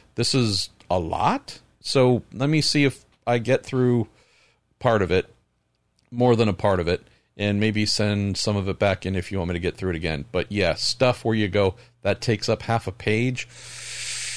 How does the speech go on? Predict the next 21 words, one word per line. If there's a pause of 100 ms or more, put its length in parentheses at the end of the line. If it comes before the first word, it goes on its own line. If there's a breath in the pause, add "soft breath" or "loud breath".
(540 loud breath)
uh,
sometimes
can
bring
the
show
to
a
grinding
halt.
So (380 loud breath)
don't
wanna
do
that
since
we're
near
the
end
here.